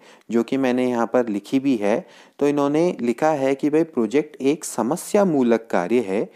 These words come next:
जिसे स्वाभाविक वातावरण में पूर्ण किया जाता है। तो ये बड़ी most important definition है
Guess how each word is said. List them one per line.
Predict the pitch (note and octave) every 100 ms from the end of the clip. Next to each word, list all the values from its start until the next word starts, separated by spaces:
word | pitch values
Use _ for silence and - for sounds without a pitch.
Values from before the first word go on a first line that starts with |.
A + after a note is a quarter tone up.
| - - _
जिसे | G#2+ A2+ F#3 A3
स्वाभाविक | - A2 F#2+ G2 C3+ C3+
वातावरण | G2 E2+ F2 F2 F2 F2+
में | E3 A#3 - _ _ -
पूर्ण | G#2 G2+
किया | G2+ G2+ E2+
जाता | F2 A#2+
है। | -
तो | G#3+
ये | A3 B2+ B2
बड़ी | G3 A3
most | A#2+ D3+ G3+ - C3+
important | B2 A#2 A2+ F#3 D#3+
definition | G#2+ - A#2+ A2 D3+ D3
है | G#2 B2